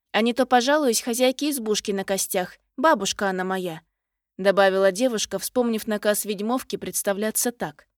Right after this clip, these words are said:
«Напугала будто». Из-под лавки выглянул кто-то, похожий не то на кота, не то на собаку. «Ходишь, стараешься, порядок наводишь, а тебе вот, доброго слова никто не скажет».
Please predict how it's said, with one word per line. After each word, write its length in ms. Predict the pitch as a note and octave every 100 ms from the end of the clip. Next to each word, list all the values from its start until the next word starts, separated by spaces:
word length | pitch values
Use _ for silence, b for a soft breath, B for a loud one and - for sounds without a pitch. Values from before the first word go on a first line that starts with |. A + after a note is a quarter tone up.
| _ _ _ _ _ -
«Напугала 840 | C4+ C4+ C4+ C4+ A3+ A3 G#3+ G#3+
будто». 540 | G3 G#3+ G#3+ - G#3+ G#3+ _ _ _ _
Из-под 340 | G3+ - G#3
лавки 340 | A3 A#3+ - G#3
выглянул 480 | G#3 A3 A3 A3
кто-то, 300 | G#3+ A3+ G#3
похожий 500 | G#3+ G#3+ - A3 G#3
не 120 | G#3+ G#3
то 140 | A3
на 120 | G#3+
кота, 400 | G3+ G#3 - C4+
не 140 | A#3+ F#3+
то 120 | G3
на 120 | F#3
собаку. 600 | - F#3+ F#3+ A3 - G3 - _ _ _ _ _ _
«Ходишь, 540 | - A#3 C4+ G#3+ A#3
стараешься, 840 | - - C4 A3 A3+ A#3 G#3 - A3+
порядок 640 | A#3 G#3 G3+ A3 A3+ -
наводишь, 640 | A3+ A3+ A3+ G#3 G#3 - - _ _
а 120 | C#4
тебе 320 | C#4 C#4 C#4
вот, 340 | B3 B3 A#3+ - -
доброго 480 | B3 C4+ C4+ C4 C#4
слова 360 | - C#4 A3
никто 320 | A3 A3+ -
не 140 | A3+ A#3
скажет». 540 | - A#3+ G3+ F#3+ -